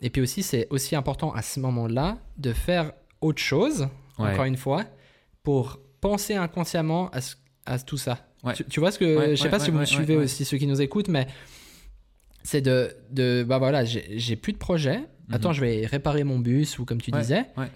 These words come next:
Speaker 1: Et en fait, c'est drôle parce que quand tu fais un truc, tu répares ton bus, mais finalement, inconsciemment, t'as dix mille trucs
Speaker 2: Mais
Speaker 1: qui
Speaker 2: bien
Speaker 1: tournent dans la
Speaker 2: sûr.
Speaker 1: tête.
Speaker 2: C'est comme quand tu marches pendant,
Speaker 1: Ouais.
Speaker 2: tu fais une marche une après-midi,
Speaker 1: Mais c'est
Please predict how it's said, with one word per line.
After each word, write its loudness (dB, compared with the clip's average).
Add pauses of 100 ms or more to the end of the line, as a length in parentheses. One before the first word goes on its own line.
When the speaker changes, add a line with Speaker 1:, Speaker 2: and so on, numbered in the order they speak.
Speaker 1:
Et 4
en 2
fait, 0
c'est 0
drôle 2
parce 0
que -6
quand 0
tu -4
fais 2
un 2
truc, 0
tu -2
répares 0
ton -2
bus, 0
mais 2
finalement, 2
inconsciemment, 0
t'as -4
dix -2
mille 2
trucs -4
Speaker 2:
Mais -2
Speaker 1:
qui -4
Speaker 2:
bien 2
Speaker 1:
tournent 2
dans 4
la 2
Speaker 2:
sûr. -2
Speaker 1:
tête. -6
Speaker 2:
C'est -2
comme 0
quand -2
tu -4
marches -2
pendant, 2
Speaker 1:
Ouais. -2
Speaker 2:
tu -12
fais -4
une -2
marche -2
une -2
après-midi, -2
Speaker 1:
Mais 2
c'est 0